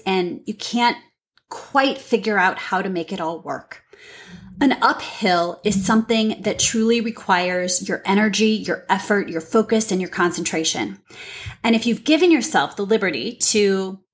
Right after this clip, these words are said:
enjoy the flat and just sort of let it happen without adding extra energy you don't need, and coast through the downhills, letting the momentum of that victory, that celebration, that amazing moment just carry you forward,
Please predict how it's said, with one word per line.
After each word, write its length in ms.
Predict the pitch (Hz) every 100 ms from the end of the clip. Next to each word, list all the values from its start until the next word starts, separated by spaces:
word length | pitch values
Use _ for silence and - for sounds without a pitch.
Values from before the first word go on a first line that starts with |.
| -
enjoy 380 | 208 190 214
the 80 | 254
flat 800 | 302 190 151 180 254 - - - -
and 160 | 202
just 160 | 180 190
sort 180 | 202 190
of 160 | 175
let 200 | 175 175
it 100 | 214
happen 400 | 226 175 175 180
without 300 | 190 185 165 -
adding 380 | 190 220 220
extra 320 | - 190 - -
energy 340 | 180 175 180
you 140 | 170
don't 220 | 175 175 -
need, 380 | 170 156 202 - - - - -
and 200 | 226 214
coast 800 | - 254 302 233 - - - -
through 220 | - 226
the 100 | 214
downhills, 960 | 196 208 233 180 135 120 220 - - _ _ _
letting 320 | 208 240 220
the 60 | 214
momentum 600 | 214 208 214 269 254 254
of 380 | - 202 190 - - - - -
that 340 | 214 208 196 -
victory, 500 | 233 240 - 175 175
that 200 | 180 -
celebration, 680 | 247 233 208 208 196 180 170
that 240 | 175 -
amazing 520 | 202 202 247 262 247
moment 460 | 233 233 165 156 -
just 360 | 220 214 -
carry 400 | - - 254 269
you 100 | 247
forward, 680 | 220 240 240 202 160 147 202